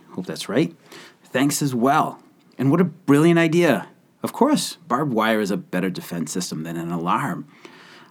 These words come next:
I'm gonna see if, uh, Missus B F W W P would allow me to weave a few strands, uh, between the ornamental grasses we have in the yard. I suspect the answer will be a,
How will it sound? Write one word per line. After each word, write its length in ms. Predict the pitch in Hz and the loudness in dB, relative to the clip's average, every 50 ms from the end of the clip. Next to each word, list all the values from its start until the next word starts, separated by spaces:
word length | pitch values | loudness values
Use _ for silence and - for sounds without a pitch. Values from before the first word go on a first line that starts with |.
| - | -2
I'm 120 | - 156 185 | 0 0 2
gonna 140 | 233 160 - | 2 0 0
see 340 | - - 104 107 117 - - | 0 0 0 -2 -2 -2 -4
if, 300 | 110 110 107 95 - - 123 | -4 -4 -4 -4 -6 -4 -2
uh, 160 | 120 120 120 | 0 0 0
Missus 560 | 120 127 127 127 - 139 135 127 127 - - - _ | 0 0 0 0 0 0 0 -2 -2 -6 -12 -14 _
B 160 | - 131 135 135 | 0 2 2 2
F 180 | 127 131 - - | 0 -2 -4 -2
W 340 | 139 127 120 135 131 131 127 | 0 0 2 2 0 0 0
W 320 | 127 139 127 123 127 127 | 0 0 0 0 0 -2
P 180 | 117 - 165 175 | -2 -2 -2 0
would 140 | 117 104 104 | 0 2 2
allow 240 | 101 113 110 110 | 2 2 2 2
me 120 | 110 127 139 | 2 2 2
to 80 | 123 92 | 2 0
weave 260 | 92 101 107 107 95 | 0 0 0 0 -2
a 80 | 98 92 | -2 -6
few 220 | - - 98 92 | -6 -4 -4 -4
strands, 640 | - - - 101 92 82 92 117 147 147 - - - - | -4 -6 -4 -4 -4 -4 -4 -4 -6 -6 -8 -10 -12 -8
uh, 180 | - 107 110 98 | -6 -6 -4 -2
between 340 | 98 117 - - 139 135 | -4 -2 0 2 4 4
the 140 | 135 135 - - | 4 4 2 2
ornamental 460 | 131 139 143 139 139 135 - 135 120 | 2 4 4 4 4 2 2 0 0
grasses 500 | 120 123 - - 175 - - - - 85 | 0 0 0 -2 -2 -2 -4 -6 -4 -2
we 120 | 90 92 | -2 -2
have 180 | 98 104 110 113 | 0 0 0 2
in 80 | 117 | 2
the 60 | 117 117 | 4 4
yard. 340 | 127 143 - - - - - _ - - - - - - - - - - - - - - _ _ _ - - - - _ - - _ - | 4 2 0 -2 -4 -8 -16 _ -20 -20 -20 -20 -20 -18 -16 -14 -14 -14 -16 -18 -20 -20 _ _ _ -12 -12 -12 -12 _ -20 -20 _ -12
I 60 | - 113 | -8 -6
suspect 380 | - 135 135 - 165 156 156 | -4 -4 -4 -2 -4 -2 0
the 160 | - 131 123 | 2 4 4
answer 260 | 123 127 120 - 123 104 | 4 2 2 0 0 0
will 160 | 95 98 92 | 0 0 -2
be 260 | 82 92 95 92 87 82 | 0 0 0 0 0 0
a, 260 | 85 82 82 - | -2 -4 -6 -8